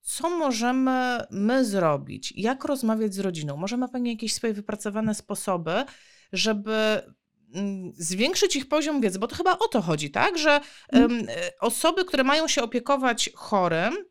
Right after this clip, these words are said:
Speaker 1: mają jakieś wyobrażenie na temat danej sytuacji, że może
Speaker 2: Mhm.
Speaker 1: będzie leżał w spokoju i będzie cudownie,
Speaker 2: Mhm.
Speaker 1: e, i to będzie takie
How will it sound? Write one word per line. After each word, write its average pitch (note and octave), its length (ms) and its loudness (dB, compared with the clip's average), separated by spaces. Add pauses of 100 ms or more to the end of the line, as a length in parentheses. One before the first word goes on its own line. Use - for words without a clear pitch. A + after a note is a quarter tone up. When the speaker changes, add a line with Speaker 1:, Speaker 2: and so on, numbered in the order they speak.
Speaker 1:
mają D#4 300 4
jakieś C#4 400 2
wyobrażenie B3 760 4
na A3+ 140 4
temat A3+ 320 2
danej G3+ 340 2
sytuacji, D#3 680 0
że B3+ 200 0
może G#3 300 0
Speaker 2:
Mhm. C4+ 240 12
Speaker 1:
będzie F3+ 200 4
leżał D#3+ 420 2
w - 60 -12
spokoju D#3 580 0
i D3+ 100 -4
będzie D#3+ 280 -4
cudownie, D3+ 640 -2
Speaker 2:
Mhm. D4 280 8 (340)
Speaker 1:
e, F3+ 160 2
i F#3 120 -2
to F#3 120 2
będzie F#3 280 0
takie F3 400 2